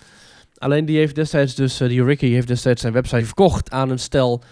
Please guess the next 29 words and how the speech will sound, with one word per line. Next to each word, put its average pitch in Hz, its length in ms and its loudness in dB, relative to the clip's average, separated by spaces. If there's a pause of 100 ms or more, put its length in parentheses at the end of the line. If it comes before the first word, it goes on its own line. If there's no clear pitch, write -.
(280)
talentloze 151 640 0
clickbait 147 520 0
schrijvende, 127 640 0
eh, 101 160 -6
idioten. 170 560 2
En 156 140 -4
die 170 160 0
du-, 160 220 2 (100)
ja, 120 240 -2
dit 139 240 -6
Inside 165 320 2
the 135 80 0
Magic 185 300 2
is 180 120 -2
nu 175 100 4
dus 156 100 0
echt 170 360 -4 (460)
een - 140 -6
soort, 147 240 0 (460)
nou 131 180 -4
ja, 98 160 -8 (160)
prullenbak. 131 580 4
Het 131 160 -8
slaat 170 240 -2
echt 160 100 -8
helemaal 170 200 0
nergens 160 220 -2
meer 160 100 -2
op. 170 220 -6